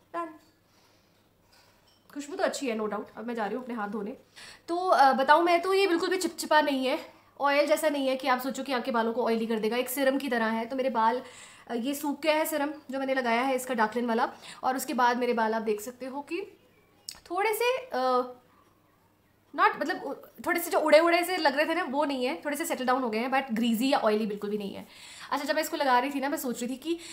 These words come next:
ये जो liquid है, ये melanin की production को बढ़ाता है। तो ये जब मैं इसको ऐसे ऐसे कर रही हूँ, मेरे scalp पे भी जा रहा है,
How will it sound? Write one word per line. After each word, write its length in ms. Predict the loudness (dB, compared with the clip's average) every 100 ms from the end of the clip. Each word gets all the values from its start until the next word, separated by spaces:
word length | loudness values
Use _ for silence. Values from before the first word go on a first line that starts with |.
| -12
ये 300 | -6 -2 -2
जो 200 | 0 0
liquid 360 | 2 0 0 0
है, 160 | 0 -2
ये 100 | 0
melanin 420 | 2 2 0 -2
की 100 | -2
production 380 | -2 -2 -4 -4
को 80 |
बढ़ाता 320 | -2 -2 -2 -4
है। 180 | -4 -8 -20 -18 -18 -8
तो 200 | -4 -2 -4 -8 -10
ये 280 | -4 -2 0
जब 100 | 2
मैं 100 | 2
इसको 140 | 2
ऐसे 140 | 0 0
ऐसे 120 | -2
कर 80 | 0
रही 100 | 0
हूँ, 60 |
मेरे 120 | 0 0
scalp 300 | 0 0 0
पे 60 |
भी 120 | -2
जा 140 | 0 -2
रहा 100 |
है, 100 | -4